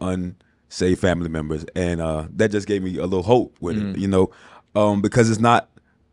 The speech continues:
Speaker 1: every transition is not about us, even though we're the ones that transitioning,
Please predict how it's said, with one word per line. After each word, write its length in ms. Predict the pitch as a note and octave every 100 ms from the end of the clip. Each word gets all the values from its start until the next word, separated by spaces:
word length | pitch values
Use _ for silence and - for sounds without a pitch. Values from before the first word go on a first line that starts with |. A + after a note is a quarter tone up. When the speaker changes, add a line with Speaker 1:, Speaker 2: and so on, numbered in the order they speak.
| _
Speaker 1:
every 220 | B2+ B2
transition 480 | A#2 A#2 G#2+ A#2 A2
is 80 | G2
not 160 | G#2
about 320 | F2+ G2 G2+ -
us, 240 | F2+ -
even 160 | G#2 F#2+
though 60 |
we're 160 | F#2 F#2
the 80 | F2
ones 200 | F2 E2+
that 100 | D#2+
transitioning, 600 | F2 E2 F2 E2 D2+ D2